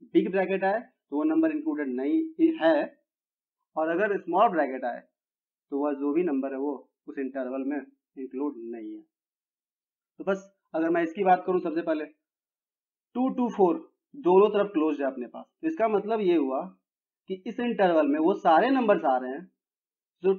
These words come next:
टू और फ़ोर के बीच में लाई करते हो। और चूंकि यहाँ पे मैंने बिग ब्रैकेट लगा रखा है तो टू भी इंक्लूडेड है, यहाँ पे मैंने बिग ब्रैकेट लगा रखा है तो फ़ोर भी इंक्लूडेड है। तो अगर मैं एक साथ बोलना चाहूँ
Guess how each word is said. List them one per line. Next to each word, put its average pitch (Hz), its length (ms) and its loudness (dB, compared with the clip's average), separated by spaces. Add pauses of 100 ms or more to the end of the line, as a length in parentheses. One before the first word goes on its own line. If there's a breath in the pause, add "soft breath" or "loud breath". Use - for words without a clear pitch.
टू 214 260 -10
और 196 140 0
फ़ोर 165 260 -2
के 190 160 -2
बीच 143 280 -4
में 135 100 -2
लाई 123 200 -4
करते 120 280 -16
हो। 117 160 -20 (1500)
और 151 180 -2
चूंकि 190 220 -4
यहाँ 208 180 2
पे 208 100 -2
मैंने 208 220 2
बिग 170 160 4
ब्रैकेट 175 260 0
लगा 160 180 2
रखा 151 200 0
है 135 160 0
तो 127 100 -14
टू 135 240 -6
भी 143 120 0
इंक्लूडेड 139 440 -4
है, 123 120 -12 (580)
यहाँ 156 180 -2
पे 180 80 -4
मैंने 190 180 2
बिग 180 120 -4
ब्रैकेट 185 200 2
लगा 180 160 2
रखा 175 140 0
है 170 60 2
तो 160 100 -4
फ़ोर 160 180 0
भी 143 80 -2
इंक्लूडेड 127 360 -8
है। 113 100 -14
तो - 400 -12
अगर 185 200 0
मैं 196 120 4
एक 196 180 4
साथ 190 240 4
बोलना 160 280 4
चाहूँ 120 300 -6